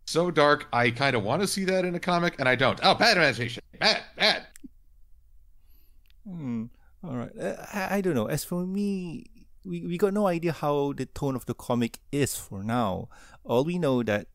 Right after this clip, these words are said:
Speaker 2: season ten, the first comic is going to be us visiting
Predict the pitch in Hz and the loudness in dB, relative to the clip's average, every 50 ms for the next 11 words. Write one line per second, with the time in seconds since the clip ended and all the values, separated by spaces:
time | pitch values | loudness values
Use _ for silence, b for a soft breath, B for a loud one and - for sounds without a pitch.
0 | - - - - - - - - 110 98 110 113 123 127 - - 127 107 104 123 | -20 -20 -20 -20 -20 -8 -4 -4 -2 0 2 0 0 0 -2 0 0 2 2 0
1 | 147 - b b b b b b b b - - 110 101 98 - - - 147 147 | -2 -6 b b b b b b b b -10 -8 -6 -6 -6 -8 -2 0 0 0
2 | 143 - - - 120 110 117 123 - 120 104 - 117 110 107 - 113 101 101 110 | 0 -2 -4 -2 -2 0 0 -2 -2 -4 -6 -4 -4 -4 -4 -4 -8 -8 -6 -6
3 | 107 107 107 107 107 - - - - - - 113 113 - - - - 117 101 101 | -4 -4 -4 -6 -6 -8 -12 -20 -10 -2 -2 -2 0 -2 -8 -6 -6 -6 -4 -2
4 | 120 110 - - 120 110 110 110 110 107 | -4 -6 -4 -2 0 0 2 0 0 -4